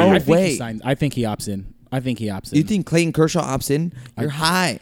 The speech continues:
Speaker 3: You're
Speaker 2: I just think,
Speaker 3: fucking
Speaker 2: I think,
Speaker 3: high.
Speaker 2: I think when you, when you look at, you look at, you, you
Speaker 1: I
Speaker 2: know, you
Speaker 1: think
Speaker 2: have,
Speaker 1: when he's
Speaker 2: you
Speaker 1: been
Speaker 2: have a
Speaker 1: this hurt
Speaker 2: conversation with your wife, you have a conversation with your dad, you have a conversation with your mom, you have a conversation with the people around you, right?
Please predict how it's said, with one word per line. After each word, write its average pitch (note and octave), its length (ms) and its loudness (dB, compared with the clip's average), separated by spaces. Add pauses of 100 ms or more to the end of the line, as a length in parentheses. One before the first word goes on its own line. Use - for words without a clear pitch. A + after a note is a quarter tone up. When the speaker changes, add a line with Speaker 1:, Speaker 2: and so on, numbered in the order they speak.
(120)
Speaker 3:
You're C#3 160 2
Speaker 2:
I - 20 2
just F#3+ 180 2
think, G#3 140 4
Speaker 3:
fucking F3 140 2
Speaker 2:
I - 40 0
think, F3+ 120 0
Speaker 3:
high. E3+ 40 0
Speaker 2:
I F#3 40 0
think F#3+ 200 -2
when F#3+ 140 0
you, D#3+ 180 0
when D#3 160 0
you D3+ 120 2
look F3+ 240 4
at, F#3+ 220 0
you D3+ 140 2
look E3 220 2
at, F3 160 0
you, D3+ 180 -10
you D3+ 140 -4
Speaker 1:
I D#3+ 40 4
Speaker 2:
know, D#3+ 40 4
you D#3+ 60 2
Speaker 1:
think D#3+ 140 6
Speaker 2:
have, D3+ 60 0
Speaker 1:
when E3 100 2
he's B2+ 120 2
Speaker 2:
you E3 80 -6
Speaker 1:
been D3 100 6
Speaker 2:
have - 80 4
a D3 40 4
Speaker 1:
this E3+ 100 2
hurt B3 60 0
Speaker 2:
conversation C4+ 480 2
with F3+ 100 -2
your F#3 100 0
wife, E3+ 460 -2
you C#3+ 120 -4
have E3+ 120 0
a D3 40 -10
conversation G3 680 -2
with D#3+ 180 -2
your A2+ 80 -14
dad, F3 340 2
you D3+ 60 0
have B2+ 100 -4
a - 40 -20
conversation D#3+ 520 -4
with A#2+ 220 -12
your B2 80 -6
mom, F3+ 260 0
you E3 60 -2
have D#3 120 -4
a - 20 -20
conversation G3+ 500 -4
with E3 100 -6
the - 60 -20
people D#3 260 -2
around C3+ 280 2
you, A2+ 80 0
right? C3+ 240 0